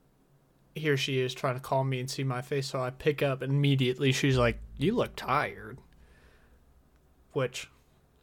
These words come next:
uh, if she knew any better, she would know immediately,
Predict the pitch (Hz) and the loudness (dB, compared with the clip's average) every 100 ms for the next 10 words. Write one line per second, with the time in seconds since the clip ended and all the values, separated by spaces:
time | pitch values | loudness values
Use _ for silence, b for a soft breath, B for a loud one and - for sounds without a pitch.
0 | _ _ _ _ _ _ - 127 123 - | _ _ _ _ _ _ -8 -6 -6 -6
1 | 139 - 147 151 151 131 120 120 117 117 | -6 -2 0 0 0 0 -2 -4 -2 -4
2 | 120 151 127 127 123 120 120 - _ - | -6 -6 -4 -4 -4 -4 -6 -12 _ -4
3 | 147 147 135 123 113 - - - 156 | 0 2 2 0 -10 -14 -14 -12 -14